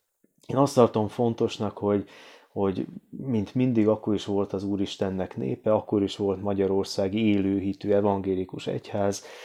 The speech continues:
Történtek nagyon pozitív dolgok az Isten segítségével, és történtek nagyon negatív dolgok, és hogy ezeket, ö, becsülettel be lehet vallani, és nincs értelme a köntörfalazásnak.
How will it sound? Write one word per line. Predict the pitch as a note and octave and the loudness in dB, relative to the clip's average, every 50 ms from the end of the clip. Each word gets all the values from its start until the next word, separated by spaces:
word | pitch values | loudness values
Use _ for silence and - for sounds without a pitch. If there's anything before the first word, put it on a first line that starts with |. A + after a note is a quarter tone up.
| - - - - _ | -18 -18 -20 -16 _
Történtek | - C3+ C3 C3 B2+ - A2 G2+ F#2+ - G2+ F#2 - | 6 8 8 8 8 6 2 2 2 0 -2 -2 0
nagyon | G#2+ A2+ B2 C3+ C#3+ C3+ B2+ - | 2 2 2 4 4 2 2 2
pozitív | B2+ A#2+ A2 A2 G#2 G2+ - A2 G#2 G2+ | 2 2 2 2 0 0 2 2 2 2
dolgok | G2+ G#2 G2+ G2 G2+ G2+ G#2 G2 - | 2 2 2 2 2 2 0 -2 -2
az | G#2+ G2+ G2 | -2 -2 -2
Isten | G2 - - - G#2 G2 G2 G2+ G2+ G#2 G#2 - - - - - G1+ - C#2+ | -2 -4 -4 -2 0 0 0 0 0 -2 -2 -4 -6 -8 -8 -6 -6 -4 -4
segítségével, | - - - A2 G2 G2+ G#2 F#2+ - - G#2+ G2+ G2 G#2 G#2 G2 G2+ G2 G2+ | -2 0 2 2 4 4 2 0 0 2 2 2 4 4 4 4 4 4 2
és | F#2+ - | 2 0
történtek | - G#2+ G#2 G2+ - G#2+ G2+ F#2 - G2 - - | -2 -4 -4 -2 -2 -2 -4 -2 -4 -6 -4 0
nagyon | G2+ G2+ G2+ G2+ G2 G2 | 2 4 4 4 4 2
negatív | F#2+ G2 F#2+ F#2+ G2 F#2 - - - - - | 2 0 0 2 2 0 0 -2 -6 -8 -6
dolgok, | A2+ B2+ B2 B2 B2 B2 C3 C3+ B2+ - - - - - - - - - _ | -4 -2 0 2 2 6 6 6 4 4 0 -14 -18 -18 -18 -18 -20 -20 _
és | - - G#2+ - | -6 -4 -2 2
hogy | B2 A2+ | 4 4
ezeket, | A#2 A2+ G#2+ A2+ G#2+ - A2+ G#2+ G#2+ G2+ - - | 6 6 6 4 4 4 4 4 4 2 0 -4
ö, | A#2 G#2+ G#2+ G#2 G#2+ G#2+ G2+ G#2 G#2+ G#2 | -2 0 2 2 2 2 2 0 2 6
becsülettel | A#2 A#2 A2+ - - G#2 G2+ F#2+ F2+ - _ - G2+ F#2+ F#2 F#2+ | 6 6 6 6 2 0 2 0 0 -4 _ 0 2 2 4 2
be | F#2 F#2+ G#2+ G#2 | 2 2 4 4
lehet | G2 F#2+ F2+ F#2 F2+ - | 4 4 2 0 -2 -4
vallani, | - G2+ G#2 G2+ G#2 G#2+ A2 A2 A2 G#2+ | -2 2 4 4 6 6 4 4 2 2
és | G#2 G2 F#2+ - | 2 0 0 0
nincs | A#2+ A#2 A2 G#2 - | 0 0 0 0 0
értelme | G2+ G2 F#2+ - G#2 G2 G2 F#2+ F#2 | -2 -2 0 0 -2 -2 0 -2 -4
a | E2+ | -4
köntörfalazásnak. | - - F#2+ F2+ F#2 - G2+ G2 - - - - - C2 C2 - - - - - - - - - _ | -4 -6 -6 -6 -6 -6 -6 -8 -6 -6 -6 -4 -4 -4 -4 -4 -6 -6 -8 -10 -12 -12 -14 -14 _